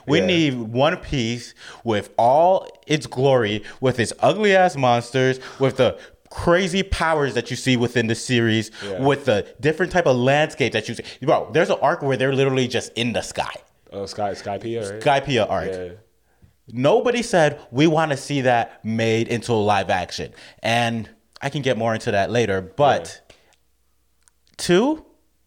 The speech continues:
Speaker 1: I think it's gonna flop. I'm just gonna go out and say it.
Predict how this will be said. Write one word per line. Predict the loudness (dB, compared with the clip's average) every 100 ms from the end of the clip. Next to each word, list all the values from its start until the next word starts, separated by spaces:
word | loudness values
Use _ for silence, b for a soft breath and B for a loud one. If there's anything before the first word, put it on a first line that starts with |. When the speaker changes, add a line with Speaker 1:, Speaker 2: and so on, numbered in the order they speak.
| _ -4
Speaker 1:
I | -4
think | -2 -4 -4 -8 -20 _ _ _ -8
it's | -6 -2
gonna | 0 0 -2
flop. | -2 -2 -2 -4 -10 _ _ _ _ _ _ _
I'm | -4
just | -2 0
gonna | 2
go | 4
out | 4 2
and |
say | 0 2
it. | 2